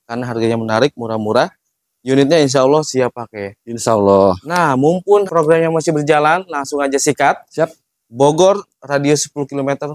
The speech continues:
Speaker 1: free ongkir.
Speaker 2: Siap.
Speaker 1: Jabodetabek hanya lima puluh, lima puluh persen.
Speaker 2: Iya.
Speaker 1: Jadi seteng-seteng tuh.
Speaker 2: Siap.
Speaker 1: Wah.
Speaker 2: Seteng-seteng. Bahasa mana
Speaker 1: Iya.
Speaker 2: tuh? <laughs>
Speaker 1: Oke,
Speaker 2: Siap.
Speaker 1: untuk pembelian di sini cash only aja karena
Speaker 2: Ya.
Speaker 1: mobilnya tua-tua.
Speaker 2: Ya.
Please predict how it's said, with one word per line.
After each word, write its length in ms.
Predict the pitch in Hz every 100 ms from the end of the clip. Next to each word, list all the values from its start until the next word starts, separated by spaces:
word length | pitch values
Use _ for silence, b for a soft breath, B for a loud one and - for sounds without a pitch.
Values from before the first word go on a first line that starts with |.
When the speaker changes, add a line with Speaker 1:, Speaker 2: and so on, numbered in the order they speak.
| -
Speaker 1:
free 240 | - 135
ongkir. 400 | 131 127 147 180
Speaker 2:
Siap. 240 | - 147 - _
Speaker 1:
Jabodetabek 800 | 117 113 127 127 127 131 131 139 -
hanya 260 | 120 120 117
lima 300 | 113 107 107 _
puluh, 380 | 110 107 110 104 _
lima 320 | 104 104 101 95
puluh 200 | 104 98
persen. 460 | - - - - -
Speaker 2:
Iya. 400 | 98 92 82 76
Speaker 1:
Jadi 160 | 110 113
seteng-seteng 580 | - 117 107 - 117 110
tuh. 120 | 90 85
Speaker 2:
Siap. 340 | 117 - 92 _ _
Speaker 1:
Wah. 180 | - 117 110 98
Speaker 2:
Seteng-seteng. 440 | 90 107 - 95 95
Bahasa 320 | 98 98 113
mana 300 | 139 151 117
Speaker 1:
Iya. 80 | 107
Speaker 2:
tuh? 100 | 104 _ B _ -
<laughs> 560 | 165 160 - 190 - 143 _ _ - 120 - 302 B 277 B B B 190
Speaker 1:
Oke, 280 | 226 214 143 113 107
Speaker 2:
Siap. 180 | - 139
Speaker 1:
untuk 120 | 226
pembelian 300 | 220 208 233
di 80 | 226
sini 280 | 220 226 254
cash 300 | - 190 175
only 240 | 165 160 156
aja 260 | 139 160 214
karena 380 | 160 151 175 - _ _
Speaker 2:
Ya. 120 | - 131
Speaker 1:
mobilnya 260 | 135 156
tua-tua. 460 | 147 127 110 110 98
Speaker 2:
Ya. 100 | 90